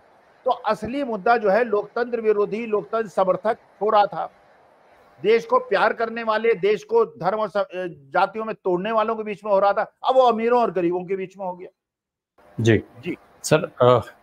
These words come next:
Speaker 2: ये जो एक चीज और थी, मैं देख रहा था सर, जो, अ, भाषणों की बात जब हम लोग कर रहे थे,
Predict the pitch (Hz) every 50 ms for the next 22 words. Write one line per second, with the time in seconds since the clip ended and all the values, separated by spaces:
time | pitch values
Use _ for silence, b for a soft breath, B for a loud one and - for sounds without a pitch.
0 | _ _ - 127 147 185 214 196 190 220 226 226 226 214 - 185 202 185 185 -
1 | 220 233 202 - 139 160 185 190 147 - 123 104 95 - B B B B B B
2 | B - 131 151 175 196 202 185 156 175 196 190 196 190 180 175 185 180 185 185
3 | 170 156 170 175 175 175 175 170 143 135 127 123 120 120 120 120 117 113 - -
4 | - 135 143 139 - - 190 220 214 - 202 170 139 135 131 135 - 135 127 120
5 | 120 113 107 - - 98 92 95 92 87 87 85 76